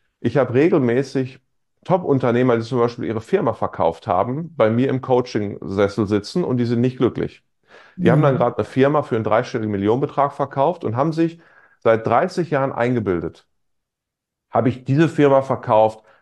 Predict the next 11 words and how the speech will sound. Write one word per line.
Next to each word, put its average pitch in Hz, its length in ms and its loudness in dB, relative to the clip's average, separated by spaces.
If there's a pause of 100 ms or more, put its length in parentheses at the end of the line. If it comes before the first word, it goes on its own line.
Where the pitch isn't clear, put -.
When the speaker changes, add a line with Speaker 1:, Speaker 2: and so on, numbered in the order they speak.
(140)
Speaker 1:
dann 143 400 2
bin 131 120 2
ich 127 180 -6
glücklich." 90 380 -6
Sie 120 140 0
haben 135 240 2
eine 104 220 0
Sch-, - 320 -12
eine 101 180 0
Vorstellungswelt 139 800 2
von 110 340 0